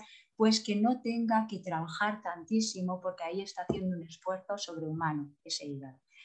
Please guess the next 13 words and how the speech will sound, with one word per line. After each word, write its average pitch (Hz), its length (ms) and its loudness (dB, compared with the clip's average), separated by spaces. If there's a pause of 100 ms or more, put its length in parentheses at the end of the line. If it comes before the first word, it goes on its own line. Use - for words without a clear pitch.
(140)
¿Vale? 196 140 4
Entonces 214 260 2
todo 311 300 6 (260)
cocinadito, 220 800 6
ya 226 140 6
sé 262 120 4
que 262 80 2
en 220 100 8
verano, 220 600 4 (100)
bueno, 175 320 -8
pues 170 300 -12
en 175 160 -6
verano 226 400 6